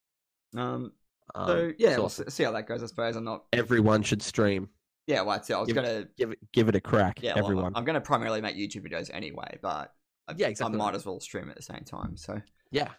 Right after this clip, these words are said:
Speaker 2: why not?
Speaker 1: I figured I'd do, um, Darkest Dungeon first up. <laughs>
Speaker 2: Yeah, hell
Speaker 1: One,
Speaker 2: yeah.
Speaker 1: one of my favorite games ever.
Speaker 2: Yeah, wow.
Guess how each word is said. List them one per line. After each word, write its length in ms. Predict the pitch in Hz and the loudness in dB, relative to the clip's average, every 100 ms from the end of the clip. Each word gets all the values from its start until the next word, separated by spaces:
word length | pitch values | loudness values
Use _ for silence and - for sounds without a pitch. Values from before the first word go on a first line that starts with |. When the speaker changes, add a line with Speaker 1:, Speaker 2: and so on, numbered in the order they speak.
| _ | _
Speaker 2:
why 140 | 120 117 | -4 -2
not? 200 | 139 - _ _ | -4 -8 _ _
Speaker 1:
I 40 | 98 | -6
figured 280 | 113 98 95 | -4 -2 -2
I'd 180 | 95 87 | -2 -2
do, 180 | 104 | -2
um, 280 | 107 107 107 - | -2 -4 -8 -8
Darkest 340 | 110 107 104 - | -4 -4 -6 -4
Dungeon 400 | 107 110 113 110 - - | -4 -4 -8 -10 -18 -2
first 220 | 110 - | -2 0
up. 240 | 135 - _ | -4 -6 _
<laughs> 680 | 151 - 175 - - - 180 - _ _ _ _ _ | -2 2 2 2 -4 -2 -6 -8 _ _ _ _ _
Speaker 2:
Yeah, 120 | 104 104 | -4 0
hell 180 | 123 | 0
Speaker 1:
One, 80 | 113 | 2
Speaker 2:
yeah. 180 | 104 87 | 0 -2
Speaker 1:
one 140 | 107 | -4
of 40 | 98 | -2
my 100 | 98 | -4
favorite 300 | - 104 92 | -2 -2 0
games 280 | 101 101 98 | -2 -2 -2
ever. 260 | 110 117 - _ _ _ _ _ - | -2 -4 -8 _ _ _ _ _ -18
Speaker 2:
Yeah, 260 | 110 104 | -14 -12
wow. 560 | 98 98 104 101 92 | -12 -12 -10 -8 -8